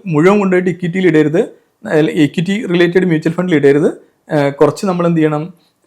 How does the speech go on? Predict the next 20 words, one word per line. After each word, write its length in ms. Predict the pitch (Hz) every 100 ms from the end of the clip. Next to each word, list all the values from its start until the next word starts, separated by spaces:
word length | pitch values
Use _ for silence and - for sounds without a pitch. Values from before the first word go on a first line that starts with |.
| _ 147
കടപത്രങ്ങളിലും 640 | 160 160 160 160 160 165
മറ്റും 240 | 135 160
ഇട്ടിട്ട് 280 | 139 151 160
നമ്മളൊന്ന് 320 | 165 156 160
ബാലൻസ് 400 | 151 131 131 170
ചെയ്യണം. 320 | 151 135 285 -
പിന്നെ 160 | 151
ഗോൾഡിലും 480 | 170 147 147 160 202
കുറച്ച് 300 | 180 127 - 302 _ _ 156
നിക്ഷേപിക്കണം. 640 | 139 147 147 131 156 269 _ _ _
അത് 340 | 143 151 - 156
ഈ, 160 | 143
പിന്നെ 440 | 143 151 156 170 170
ഹെൽത്ത് 300 | 151 135 135
ഇൻഷുറൻസ് 340 | 165 170 180 190
വേണമെന്ന് 420 | 156 151 180 170
നമ്മൾ 160 | 160
പറഞ്ഞു. 300 | 156 160 156
ഹെൽത്ത് 240 | 160 123 151
ഇൻഷുറൻസ്, 460 | 156 156 156 170